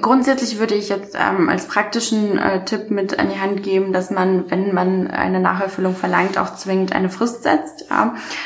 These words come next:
Also nicht einfach hier, mm, mach's wieder ganz, äh, die Sache, sondern, ähm, auch tatsächlich eine angemessene Frist, vielleicht von ein bis zwei Wochen setzt, um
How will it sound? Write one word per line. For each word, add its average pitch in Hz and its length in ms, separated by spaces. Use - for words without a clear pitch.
Also 196 220
nicht 208 240
einfach 208 240
hier, 202 400
mm, - 800
mach's - 720
wieder 190 340
ganz, 208 500
äh, 233 200
die 220 160
Sache, 214 320
sondern, 208 380
ähm, 190 360
auch 196 160
tatsächlich 202 580
eine 185 220
angemessene 220 560
Frist, 202 320
vielleicht 190 220
von - 120
ein - 160
bis 190 160
zwei 180 160
Wochen 190 240
setzt, 190 320
um 185 220